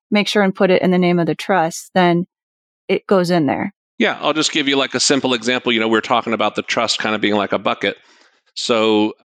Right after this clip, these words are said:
Speaker 2: like, when I have a couple, you know, like yourselves or anybody else, they own a home. As part of finishing that trust, and this is really almost as important as having the trust, you gotta make sure you fund the trust. That just means you put the
Speaker 1: Mm-hmm.
Speaker 2: assets in there, right? 'Cause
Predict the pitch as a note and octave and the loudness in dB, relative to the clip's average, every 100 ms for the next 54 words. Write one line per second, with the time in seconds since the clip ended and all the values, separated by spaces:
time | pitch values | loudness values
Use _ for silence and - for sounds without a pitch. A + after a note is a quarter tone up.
0 | _ _ _ - A2+ A#2+ A2+ A2+ G#2+ A2 | _ _ _ -14 -6 -2 -2 0 -2 -2
1 | G#2+ - A2 A2 G#2+ - - G#2 F#2+ F#2+ | -2 -4 -2 0 0 0 -2 0 0 -2
2 | F#2+ - C3+ B2 G#2+ G#2 G#2+ A#2 - G#2 | -2 0 0 0 0 2 2 0 0 0
3 | G#2 G2 C3+ C3+ B2 B2 - _ _ _ | 0 -2 0 2 2 0 -6 _ _ _
4 | _ _ _ _ _ A#2 - - D3 C3 | _ _ _ _ _ -6 -6 0 2 2
5 | A2+ - E3 F3+ D#3+ C3 G#2+ G#2 - G#2 | 0 0 0 2 2 2 0 -2 -2 0
6 | G#2 - - _ _ - A#2 A#2 C3+ B2 | 0 -2 -8 _ _ -4 0 2 2 0
7 | A#2+ B2 A2 - _ _ _ _ _ - | 2 2 0 -4 _ _ _ _ _ -2
8 | C#3+ B2+ A2+ G#2+ G#2 B2+ A2 G2+ B2 C#3 | -2 0 0 0 2 0 0 -2 -2 0
9 | A2 F#2+ - G#2 - A#2 A2 G#2+ - A2+ | 0 0 -2 -2 -2 -2 0 -2 0 -2
10 | G2 - B2+ F#2+ - F#2+ - A2 A#2 - | -2 -2 0 0 -2 -4 -2 -4 -2 -2
11 | A#2 G#2 - G#2 G2 F#2+ G#2 - G#2 - | -2 -2 -2 -2 0 0 0 0 -2 0
12 | A#2 A#2 F#2 F2+ F#2 G2 - - G2 | 0 2 2 2 0 -2 -4 -2 0